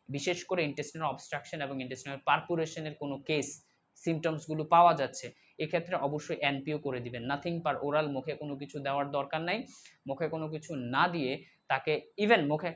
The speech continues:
ওষুধও দেওয়া যাবে না। আপনারা মুখে কোনো ওষুধ, এই যে অনেকে গ্যাসের ওষুধ খাওয়ায়, ব্যথার ওষুধ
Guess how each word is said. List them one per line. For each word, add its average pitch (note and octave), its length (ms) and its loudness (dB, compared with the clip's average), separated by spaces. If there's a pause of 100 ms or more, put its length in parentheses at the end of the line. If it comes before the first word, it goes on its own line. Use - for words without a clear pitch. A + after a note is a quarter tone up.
(120)
ওষুধও F3 400 0
দেওয়া C3 240 0
যাবে A#2 240 -6
না। F3+ 120 -6
আপনারা C#3 340 -6
মুখে C#3 280 -6
কোনো C#3+ 220 -4
ওষুধ, C3+ 240 -4
এই C3+ 80 -2
যে C3+ 80 -2
অনেকে C3 360 -2
গ্যাসের B2+ 300 -4
ওষুধ C3 220 -10
খাওয়ায়, C3 280 -2
ব্যথার B2 300 -6
ওষুধ C3+ 200 -8